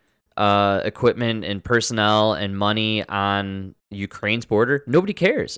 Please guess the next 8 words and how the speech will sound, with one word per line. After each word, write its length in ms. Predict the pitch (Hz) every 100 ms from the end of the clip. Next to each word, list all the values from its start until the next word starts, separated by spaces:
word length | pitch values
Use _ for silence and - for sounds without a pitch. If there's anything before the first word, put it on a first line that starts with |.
| -
I 120 | 143
just 140 | 277 -
think 160 | 185
people, 480 | - 180 165 147 - - - _
the 100 | 131
public 340 | - 156 160 120
didn't 200 | 104 104
care. 380 | 120 139 98